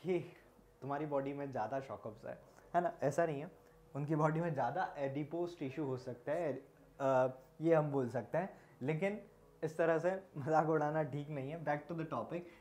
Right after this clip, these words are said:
Dense connective tissue की बात यहाँ पे हमने जो की कि एक र-, regular और दूसरा irregular, और तीसरा हमने स्पेशलाइज में बात की है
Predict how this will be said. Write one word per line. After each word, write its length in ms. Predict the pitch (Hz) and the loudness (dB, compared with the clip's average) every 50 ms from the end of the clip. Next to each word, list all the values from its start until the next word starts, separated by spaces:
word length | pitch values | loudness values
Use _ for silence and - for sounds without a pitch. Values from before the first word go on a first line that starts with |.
| - - 127 | -14 -8 -4
Dense 300 | 123 156 175 196 202 - | -2 0 0 -2 -2 -2
connective 360 | - 165 165 160 - 175 156 | -2 -2 -2 -2 -4 -4 -4
tissue 280 | 160 165 147 - 151 | -4 -6 -8 -8 -8
की 80 | 143 147 | -6 -4
बात 240 | 131 131 127 127 143 | -2 -2 -2 -2 -4
यहाँ 160 | 131 127 123 - | -6 -6 -4 -4
पे 160 | 160 175 175 - - - - - | -4 -6 -6 -10 -18 -18 -12 -10
हमने 220 | 127 135 139 139 | -8 -6 -4 -4
जो 140 | 127 131 131 | -4 -4 -4
की 200 | 123 - 143 180 185 - - - - - | -4 -4 -6 -6 -8 -10 -16 -20 -10 -6
कि 240 | - 175 175 - - - | -6 -6 -6 -6 -4 0
एक 440 | 160 185 208 202 - - - - - | 2 2 2 0 -2 -8 -16 -14 -12
र-, 160 | 120 117 123 - - | -10 -10 -10 -10 -8
regular 580 | 131 117 117 117 117 139 156 185 208 240 247 - - - - - | -8 -6 -6 -4 -4 -2 0 0 0 0 -2 -6 -10 -12 -6 -2
और 160 | 131 139 143 | 0 0 0
दूसरा 400 | 127 127 131 131 - 185 196 190 - - | 0 -2 -2 -2 0 -2 -2 -2 0 0
irregular, 540 | 175 165 165 160 135 127 135 139 151 175 185 | 0 2 4 2 2 2 2 2 2 4 4
और 220 | 208 185 - - - | 4 2 0 -4 -4
तीसरा 340 | 202 208 196 - 220 202 180 | -2 -2 0 4 4 4 4
हमने 240 | 175 160 160 160 | 4 2 -2 -4
स्पेशलाइज 640 | 156 - - 165 151 - 180 175 175 170 160 143 139 | -4 -4 -4 -6 -4 -2 -2 0 0 0 -2 -4 -6
में 120 | 147 139 | -4 -2
बात 240 | 123 127 120 120 - | -2 -2 -2 -2 -4
की 140 | - 143 135 | -4 -4 -2
है 300 | 135 170 202 202 208 - | 0 0 -2 -2 -4 -8